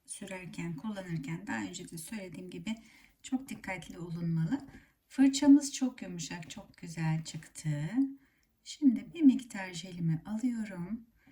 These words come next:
ve baş tırnağımın üstüne yayacağım. Ekstra hiçbir işlem yapmıyorum. Yani o anlattıkları gibi, e, şöyle bırak,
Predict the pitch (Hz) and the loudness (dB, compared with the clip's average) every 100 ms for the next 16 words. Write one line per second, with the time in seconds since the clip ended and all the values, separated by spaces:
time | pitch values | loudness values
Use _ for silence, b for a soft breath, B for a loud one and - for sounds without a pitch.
0 | B B B - 196 185 - - - - | B B B -10 -8 -8 -12 -20 -20 -12
1 | - 311 277 - 202 185 175 170 262 262 | 0 2 2 0 -10 -8 -4 -2 -2 -4
2 | - 175 170 170 233 269 - _ _ _ | -4 -6 -4 -4 -4 -6 -12 _ _ _
3 | - - _ 277 240 180 170 160 254 - | -20 -20 _ 2 2 2 -2 -2 -4 -10
4 | _ _ _ - - _ _ _ _ _ | _ _ _ -20 -20 _ _ _ _ _
5 | _ _ _ - 339 - - 311 320 - | _ _ _ -8 -6 -4 -2 0 0 -2
6 | 339 302 - 254 254 208 175 - 165 151 | -2 0 2 2 2 0 -4 -6 -4 -2
7 | 151 - 254 226 196 - 254 233 226 269 | -4 -2 0 0 -2 2 4 4 0 -4
8 | - 214 208 - 170 - 202 - b b | -10 -12 -10 -10 -8 -6 -6 -8 b b
9 | b b b _ - - 180 175 165 160 | b b b _ -10 -8 -8 -8 -6 -4
10 | 160 139 - _ _ _ _ _ _ - | -4 -6 -8 _ _ _ _ _ _ -10
11 | - 233 233 240 226 233 233 - _ _ | -8 -6 -4 -2 -2 -4 -8 -12 _ _
12 | - 247 240 240 - - - | -2 0 0 -2 -8 -18 -20